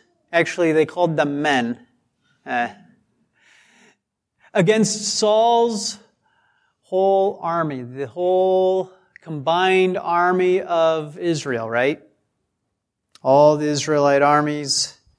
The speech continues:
versus David and a small band of men. And yet,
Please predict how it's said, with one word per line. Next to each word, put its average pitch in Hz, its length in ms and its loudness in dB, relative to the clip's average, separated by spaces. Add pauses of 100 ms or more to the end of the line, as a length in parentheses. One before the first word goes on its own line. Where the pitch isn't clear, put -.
(440)
versus 139 960 -2 (1080)
David 143 580 2
and 131 600 -8 (640)
a 113 120 -16
small 147 500 -2
band 139 640 -4 (840)
of 120 240 0
men. 117 480 -2 (4000)
And 120 200 -4
yet, - 420 0